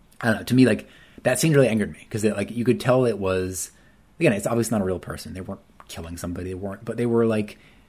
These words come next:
pulling at your heartstrings on a emotionally disturbed person and, you know, mob mentality and this person becoming a victim to it.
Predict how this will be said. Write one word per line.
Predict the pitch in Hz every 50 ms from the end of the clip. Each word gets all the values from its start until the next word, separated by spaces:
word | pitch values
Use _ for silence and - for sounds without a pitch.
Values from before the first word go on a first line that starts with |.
| _ _ _ _ - 214 214 - - _ _ - 233 233 _ _ _ _ _ _ _ - - _ _ _ _ -
pulling | - - 175 165 151
at | 135 -
your | 117 104
heartstrings | 104 104 101 - - - 101 95 92 90
on | 90 92 92 92 90 92 92
a | 92 92 92 90 92 98
emotionally | 98 101 98 95 95 - - 107 101
disturbed | 98 92 - - 98 90 87 90 -
person | - - 82 82 - - 87 85 85 -
and, | 95 87 87 87 87 - - - - - _ - - - _ _ _ _ _ _ _ - - - -
you | - 104
know, | 95
mob | 92 95 95 95 90 98 98
mentality | 95 92 90 82 - 82 85 87 87 90 87 87 87 85 82 - - - - _ _ _ -
and | - 92 85 82 85 87
this | 85 -
person | - - 107 101 - 104
becoming | 104 95 90 85
a |
victim | 82 - - - 87 82
to | - - 107
it. | 104 82 -